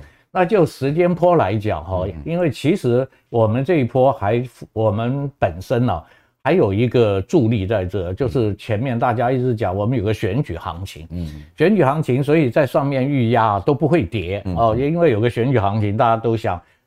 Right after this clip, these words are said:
Speaker 1: 政府啊都会出一点力嘛，不，不会在这边选举前大跌就不好看。<clears throat>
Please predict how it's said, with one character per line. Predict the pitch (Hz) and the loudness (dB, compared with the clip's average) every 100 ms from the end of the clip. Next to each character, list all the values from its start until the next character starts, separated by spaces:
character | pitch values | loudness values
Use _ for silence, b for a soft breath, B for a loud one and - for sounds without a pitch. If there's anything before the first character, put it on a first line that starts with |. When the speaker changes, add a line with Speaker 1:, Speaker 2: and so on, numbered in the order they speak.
| - | 0
Speaker 1:
政 | 139 | 2
府 | 104 95 | 2 0
啊 | 92 98 | 0 0
都 | 120 | 0
会 | 110 113 95 | 2 2 0
出 | - 131 123 | -4 0 0
一 | |
点 | 101 85 | 0 -2
力 | 117 101 | -2 -2
嘛， | 85 92 | -2 -6
不， | 90 123 104 | -2 -2 -2
不 | - | -2
会 | 135 117 | -2 0
在 | 123 | -2
这 | 107 113 | -2 -2
边 | 117 113 B B _ | -2 -2 B B _
选 | 131 147 | 0 0
举 | 143 98 | 0 -2
前 | 101 110 | -2 0
大 | 160 117 | 0 0
跌 | 98 95 | -4 -6
就 | 107 123 | -2 -2
不 | 123 | -2
好 | 104 78 | -4 -6
看。 | - 107 | -6 -6
<clears throat> | 87 | -4